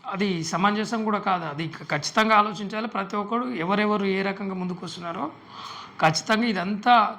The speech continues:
తీన్మార్ మల్లన్నను అబస్పాలు చేసి ఓడించడానికి లేనిపోని ఆయన మీద చాలా అలిగేషన్స్, తప్పుడు ప్రచారం.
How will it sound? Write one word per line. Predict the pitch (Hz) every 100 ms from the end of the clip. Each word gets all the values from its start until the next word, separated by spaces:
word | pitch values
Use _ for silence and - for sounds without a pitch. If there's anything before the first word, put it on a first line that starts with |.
| -
తీన్మార్ | 208 214 214 208
మల్లన్నను | 202 190 196 202 196 196 202 233 - - - - - -
అబస్పాలు | 156 185 214 - 208 196
చేసి | 180 247
ఓడించడానికి | 202 190 214 214 202 196 196 233
లేనిపోని | 214 196 208 202 214 208
ఆయన | 175 175
మీద | 185 196 196 175 160 160 - - - - - -
చాలా | 185 202
అలిగేషన్స్, | 170 180 196 185 196 185 202 202 202
తప్పుడు | 196 - 202
ప్రచారం. | 202 190 196 196